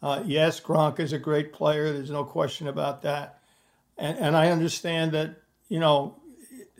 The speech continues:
they're going to Disneyland and Tom's the M V P and all of that, but that's not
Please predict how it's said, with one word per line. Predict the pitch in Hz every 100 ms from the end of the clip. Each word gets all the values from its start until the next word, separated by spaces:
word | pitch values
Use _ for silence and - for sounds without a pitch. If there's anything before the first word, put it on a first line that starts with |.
| 226 -
they're | 156
going | 151 156 156
to | 151
Disneyland | 147 160 151 160 165 170 170 156
and | 139 131 -
Tom's | - 143 156 147
the | 160
M | 160
V | 156 147
P | 147 165 165
and | 160
all | 156 151
of | 151
that, | 175 139 -
but | 143 120
that's | - -
not | 175 160 160 _